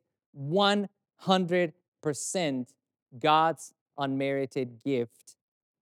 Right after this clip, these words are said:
to us. Listen how God describes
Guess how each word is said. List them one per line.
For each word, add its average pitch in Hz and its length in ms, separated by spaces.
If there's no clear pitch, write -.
to 127 200
us. - 440
Listen 185 300
how 170 180
God 160 320
describes 151 640